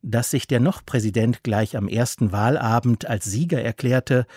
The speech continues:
und die Auszählung der Stimmen stoppen lassen wollte, überraschte nicht, aber schockierte trotzdem. „Warum kann der Mann nicht einfach abwarten und auf redliche Weise gewinnen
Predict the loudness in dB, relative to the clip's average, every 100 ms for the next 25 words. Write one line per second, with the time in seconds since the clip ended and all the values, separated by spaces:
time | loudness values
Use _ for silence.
0 | -20 -20 -20 _ 0 2 2 0 -2 0
1 | 2 4 2 0 2 4 4 2 -2 0
2 | 2 2 2 0 2 2 2 2 0 -2
3 | -16 -14 -2 0 2 0 0 2 4 4
4 | 0 -16 -20 -20 _ 0 2 2 -2 -2
5 | -2 -2 -4 -4 -4 -4 -8 -6 -6 -6
6 | -14 _ _ -20 -20 -12 0 0 4 2
7 | 2 0 2 2 0 0 0 0 -2 -6
8 | -4 -8 -6 -8 -8 -4 0 0 2 2
9 | 4 0 -4 -2 0 0 0 2 2 4
10 | 2 2 2 2 6 8 8 6